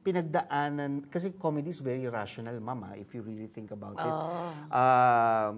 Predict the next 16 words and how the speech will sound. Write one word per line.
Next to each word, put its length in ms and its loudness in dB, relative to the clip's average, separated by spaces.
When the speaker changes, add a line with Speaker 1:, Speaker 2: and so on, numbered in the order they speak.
Speaker 1:
so, 180 -4
iba 160 0
yung, 100 8
Speaker 2:
Malalim 480 8
din 240 -4
Speaker 1:
iba 220 6
yung 160 8
Speaker 2:
talaga 80 -2
yun. 0 -
Speaker 1:
experience 680 4
natin 340 -4
as 120 -6
a 120 -6
people. 420 -8
Iba 300 -2
yung 340 -2